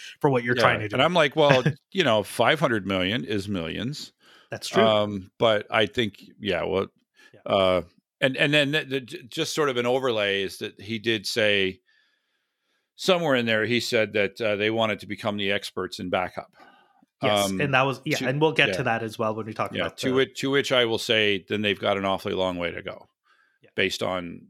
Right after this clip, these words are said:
Speaker 2: the, the past performance.
Speaker 1: But, but, but
Speaker 2: Um,
Speaker 1: I do wanna give them credit for at least having a plan in place, because at least at that point, it's something you can start executing against. Now, I know in this podcast, we'll talk about, okay,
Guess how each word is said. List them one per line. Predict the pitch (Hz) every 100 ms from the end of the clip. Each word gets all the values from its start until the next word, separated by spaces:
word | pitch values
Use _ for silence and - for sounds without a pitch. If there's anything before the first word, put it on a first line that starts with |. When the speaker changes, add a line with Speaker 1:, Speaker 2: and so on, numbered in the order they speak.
| 107
Speaker 2:
the, | 101 -
the | -
past | - 90 87 -
performance. | - - 92 - - - 151 -
Speaker 1:
But, | -
but, | 165 208 220
but | 110 214
Speaker 2:
Um, | 202
Speaker 1:
I | 196
do | 247
wanna | 262 247
give | 233 214
them | 208
credit | - 165 165
for | 160
at | 143
least | 156 -
having | - 147 147 160
a | 156
plan | - 131 117 110 123 - _ _ -
in | 131
place, | 123 123 113 -
because | 139 170
at | 196
least | 214 -
at | 175 143
that | 170
point, | 160 170 156
it's | 147 -
something | 151 143 147
you | 135
can | 135 117
start | - 135 123
executing | 117 - 104 - 101 98
against. | 98 90 -
Now, | 123 120 117 - - -
I | 123
know | 135 135
in |
this | 131
podcast, | 127 180 196 160 131 -
we'll | 120
talk | 135 123
about, | 120 117
okay, | 113 120 117 113